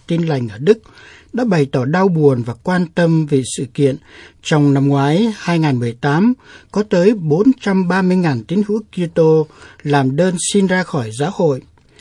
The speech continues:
hai trăm mười sáu ngàn tín hữu Công giáo và hai trăm hai mươi ngàn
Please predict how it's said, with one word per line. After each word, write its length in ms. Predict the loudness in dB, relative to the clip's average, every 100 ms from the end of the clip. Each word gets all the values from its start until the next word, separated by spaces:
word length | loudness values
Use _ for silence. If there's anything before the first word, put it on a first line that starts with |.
| -20 -12
hai 220 | -2 -2 0
trăm 340 | 2 4 6
mười 180 | 4 4 -2
sáu 180 | -2 0
ngàn 320 | 2 0 -2
tín 160 | -2 0
hữu 140 | 0
Công 240 | 0 -4 -2
giáo 360 | -4 -2 -6 -8 -20 _
và 160 | -4 -2
hai 220 | -2 -4
trăm 280 | -2 -2 -2
hai 180 | -2 -2
mươi 160 | 0 0
ngàn 420 | 0 -2 -4